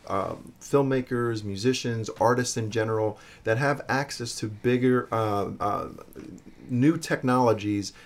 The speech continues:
and they're at home producing different pieces.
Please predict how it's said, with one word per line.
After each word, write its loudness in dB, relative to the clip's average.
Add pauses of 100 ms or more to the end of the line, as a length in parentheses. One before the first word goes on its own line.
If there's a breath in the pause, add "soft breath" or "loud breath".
(140)
and -4
they're 0
at 0
home 0
producing -4 (360 soft breath)
different -2
pieces. -10